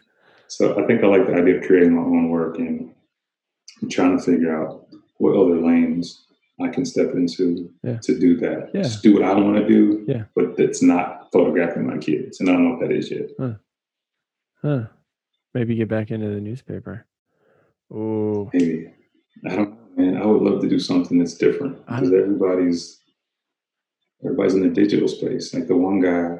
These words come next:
Speaker 1: I don't even know his, his last name, but Photos
Speaker 2: Frank?
Speaker 1: Pho-, Photo Dre?
Speaker 2: Oh, Photo Dre, up in New York?
Speaker 1: In New York?
Speaker 2: Yeah.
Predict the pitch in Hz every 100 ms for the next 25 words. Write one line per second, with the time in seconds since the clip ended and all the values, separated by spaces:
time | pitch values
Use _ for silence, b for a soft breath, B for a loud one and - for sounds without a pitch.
0 | - 117 123 92 87 87 85 - - _
1 | _ _ _ - 87 85 85 87 82 85
2 | 87 - - 87 87 90 156 170 - -
3 | _ _ 104 95 - 98 104 104 107 117
4 | 120 - - _ - 160 127 156 165 151
5 | 156 113 107 _ - 139 139 135 143 156
6 | - 92 95 95 - 120